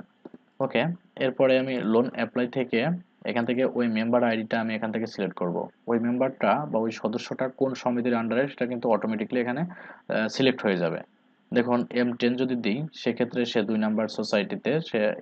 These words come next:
এই, এই সমিতিতে সে ভর্তি আছে, তার ডিটেলস চলে আসবে। এখানে দেখুন, আহ, উইক লিমিট, কত সপ্তাহে সে পরিশোধ করবে, যত টাকাই লেন-, আহ, লোন হোক না কেন সে কত সপ্তাহে পরিশোধ করবে এবং এখানে, আহ, একটি তারিখ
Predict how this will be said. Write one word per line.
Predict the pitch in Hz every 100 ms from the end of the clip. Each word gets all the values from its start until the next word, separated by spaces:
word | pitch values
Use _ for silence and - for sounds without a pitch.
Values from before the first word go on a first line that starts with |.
| -
এই, | - 117
এই | 101 120 117 - 90 110
সমিতিতে | 113 113 113 117 131 160
সে | - 143 180 - - - -
ভর্তি | 117 - 113
আছে, | 90 - 82 - _
তার | 107
ডিটেলস | 110 107 120
চলে | - 110
আসবে। | 95 87 87 82 - - _
এখানে | - 151 165
দেখুন, | 160 147 127 156
আহ, | - 120 110
উইক | 131 135 -
লিমিট, | 120 113 107 95 107 -
কত | 135 135 143
সপ্তাহে | 139 123 120 127 127 131
সে | - 110 147 -
পরিশোধ | 139 127 123 -
করবে, | 107 95 90
যত | 101 104
টাকাই | 98 95 117
লেন-, | 113 113 113
আহ, | 90 101 101
লোন | 104 113 113
হোক | 113 -
না | 131
কেন | 120 120
সে | 156 131
কত | - 117
সপ্তাহে | 120 107 - 120
পরিশোধ | 120 117 -
করবে | - 143
এবং | 151 123 120
এখানে, | 113 110 123
আহ, | - - - - _ 117 117 120 113 120 117 - -
একটি | - 113 -
তারিখ | 117 110